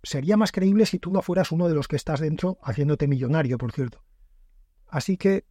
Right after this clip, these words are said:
esta noticia es una de esas de, por un lado, bien, por el otro, me quedaría más tranquilo si me lo dijera alguien cuya mansión y cuyo Porsche nueve once Carrera no dependiera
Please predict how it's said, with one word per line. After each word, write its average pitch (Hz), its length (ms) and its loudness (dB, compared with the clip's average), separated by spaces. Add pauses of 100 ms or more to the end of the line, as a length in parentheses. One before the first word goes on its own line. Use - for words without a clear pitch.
(320)
esta 175 240 -4
noticia 170 380 0
es 151 100 -2
una 156 120 0
de 151 60 2
esas 160 220 0
de, 160 240 2
por 156 220 -4
un 156 80 2
lado, 151 180 2
bien, 196 380 2 (400)
por 135 160 -2
el 135 100 0
otro, 185 460 2
me 143 360 0
quedaría 143 240 -2
más 180 120 2
tranquilo 180 300 0
si 170 100 0
me 160 80 2
lo 156 60 2
dijera 165 360 -2
alguien 170 460 0 (760)
cuya 143 580 2
mansión 165 880 2 (320)
y 131 600 -2 (100)
cuyo 135 320 -2
Porsche 165 560 0
nueve 160 240 2
once 165 200 -2
Carrera 160 480 -4
no 165 200 2
dependiera 170 640 0